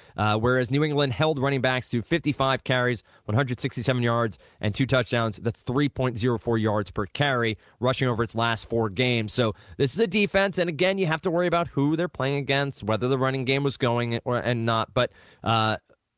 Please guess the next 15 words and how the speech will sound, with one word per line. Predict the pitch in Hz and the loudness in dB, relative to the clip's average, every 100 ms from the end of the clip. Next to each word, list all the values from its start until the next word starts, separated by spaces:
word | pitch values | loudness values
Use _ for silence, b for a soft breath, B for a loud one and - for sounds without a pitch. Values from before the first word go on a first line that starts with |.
| 123 | -6
do | 104 185 | 0 2
you | 208 220 | 2 2
believe | 175 160 185 143 120 123 - b b _ 113 | 0 2 2 2 2 -2 -14 b b _ 0
that | 131 - | 0 0
the | 117 135 | -2 0
way | 120 143 175 | 2 2 2
forward | 170 185 160 143 131 | 0 0 2 2 2
and | 117 | 0
the | |
way | 117 131 165 | 2 2 2
to | 170 165 | 0 -4
winning | 147 196 190 120 117 110 b b _ | 0 0 2 0 0 -6 b b _
is | 151 117 | 0 2
with | 135 - _ | 0 -2 _
Turd, | - 160 185 | 0 2 2